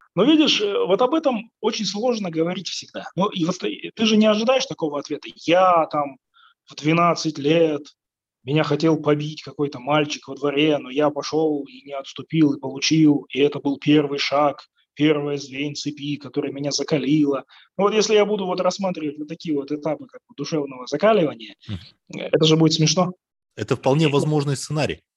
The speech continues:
Speaker 2: на самом
Speaker 1: да,
Speaker 2: деле.
Speaker 1: но это будет, но это будет смешно. А, у каждого из нас определённый, скажем так, определённая жизненная школа есть.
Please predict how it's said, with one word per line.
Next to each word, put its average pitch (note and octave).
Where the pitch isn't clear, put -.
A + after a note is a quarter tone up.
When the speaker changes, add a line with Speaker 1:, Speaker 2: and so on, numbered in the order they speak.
Speaker 2:
на G2+
самом B2
Speaker 1:
да, F#3+
Speaker 2:
деле. B2+
Speaker 1:
но F#3
это A3+
будет, B3
но F3+
это A#3+
будет B3
смешно. G#3+
А, B2+
у D3+
каждого G#3
из F3
нас B3+
определённый, F3
скажем D3+
так, G3
определённая D3
жизненная D#3
школа D3
есть. A#2